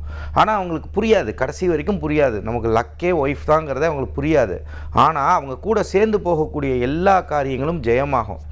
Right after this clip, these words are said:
அதை விட இதுல என்ன பியூட்டின்னா, அவங்களுக்கு வரக்கூடிய மனைவி பார்த்தீங்கன்னா கணவனோட ரெண்டு மடங்கு இருப்பாங்க. அவங்க நினைக்கிறதுக்கு முன்னாடியே கணவன் நினைக்கிற விஷயத்தை வந்து மனைவி செய்யக்கூடிய அமைப்புகள்லாம்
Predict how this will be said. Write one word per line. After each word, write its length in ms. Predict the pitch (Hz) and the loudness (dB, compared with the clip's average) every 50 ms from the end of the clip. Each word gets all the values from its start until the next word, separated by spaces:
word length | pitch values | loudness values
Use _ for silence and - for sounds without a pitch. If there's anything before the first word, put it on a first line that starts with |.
| - - - - | -12 -12 -10 -8
அதை 280 | - - - 110 180 202 | -2 0 0 2 2 2
விட 480 | 190 190 190 214 233 214 190 160 143 | 2 2 2 4 4 4 2 2 0
இதுல 100 | 135 123 | 0 -2
என்ன 180 | 135 135 165 170 | -2 -2 -2 -2
பியூட்டின்னா, 760 | 139 139 156 165 147 160 147 123 104 95 101 120 151 185 202 - - - - - - | -2 0 -2 -2 0 -2 -2 -2 -2 -2 -2 -2 -2 -4 -6 -10 -12 -12 -10 -4 0
அவங்களுக்கு 360 | - 120 131 131 131 113 123 | 0 2 2 0 0 2 2
வரக்கூடிய 800 | 131 170 208 - - 196 214 190 180 170 156 147 139 131 117 107 | 2 2 0 -4 -4 -4 -2 0 0 2 2 4 4 2 2 2
மனைவி 360 | 120 127 156 196 214 214 196 | 0 -2 0 0 -2 -4 -4
பார்த்தீங்கன்னா 800 | 156 131 139 135 131 127 107 107 98 98 101 110 127 156 156 - - - - - - - - | 0 0 0 0 0 -2 -6 -6 -4 -4 -2 -2 -2 -2 -4 -6 -10 -12 -12 -10 -8 -2 2
கணவனோட 600 | 143 170 214 233 233 220 202 190 175 175 196 208 | 2 2 2 0 -2 -2 -2 0 0 2 2 2
ரெண்டு 300 | 165 165 185 220 226 220 | 2 2 0 2 2 2
மடங்கு 360 | 196 180 170 185 185 185 175 | 2 0 -2 -2 -2 -2 -4
இருப்பாங்க. 400 | 143 120 - 113 101 104 98 80 | -2 0 0 0 0 0 -4 -8
அவங்க 400 | - - 107 131 135 135 127 131 139 | -2 0 0 0 0 -2 -4 -2 -2
நினைக்கிறதுக்கு 460 | 180 190 190 214 196 185 170 - 147 | -2 0 2 2 2 2 0 -6 -6
முன்னாடியே 640 | 151 143 143 156 160 160 151 139 123 127 151 190 190 | -4 -4 -2 0 0 0 0 0 -4 -4 -4 -6 -4
கணவன் 380 | - 143 143 160 175 185 180 | 0 0 0 0 0 -2 -4
நினைக்கிற 400 | 170 156 151 147 123 113 147 131 | -4 -4 -6 -6 -4 -2 -2 -2
விஷயத்தை 440 | 131 131 127 123 - 156 131 143 135 | 0 -2 -4 -2 -4 -4 -2 0 -2
வந்து 140 | 127 143 175 | -2 -2 -4
மனைவி 380 | 170 135 123 143 170 175 175 160 | -2 -2 -2 -2 -2 -4 -4 -6
செய்யக்கூடிய 720 | - - - 147 170 175 170 - 156 156 151 143 139 131 | -6 -6 -2 0 0 -2 -2 -2 -6 -4 -2 0 0 0
அமைப்புகள்லாம் 680 | 127 135 135 131 - 135 127 127 120 117 131 156 180 - | 0 -2 -6 -6 -4 -2 -2 0 0 0 0 0 0 -2